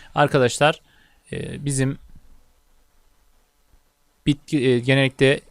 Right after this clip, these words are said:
ekmeklerin vesaire üzerinde oluşuyordu, bi-, meyvelerde oluşuyordu. Biz buna ne diyoruz arkadaşlar?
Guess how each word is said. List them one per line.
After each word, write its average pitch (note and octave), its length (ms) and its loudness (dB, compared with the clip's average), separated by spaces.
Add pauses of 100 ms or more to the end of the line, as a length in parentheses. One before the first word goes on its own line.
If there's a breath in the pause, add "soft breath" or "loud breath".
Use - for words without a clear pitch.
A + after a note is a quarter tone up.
(560)
ekmeklerin C3 680 0
vesaire B2 420 4
üzerinde A#2+ 440 2
oluşuyordu, A2 560 0
bi-, A2+ 180 -6
meyvelerde A#2 480 2
oluşuyordu. C3 460 -2
Biz B2 140 -4
buna A#2+ 180 0
ne D3+ 160 0
diyoruz A2+ 240 2
arkadaşlar? A2 540 0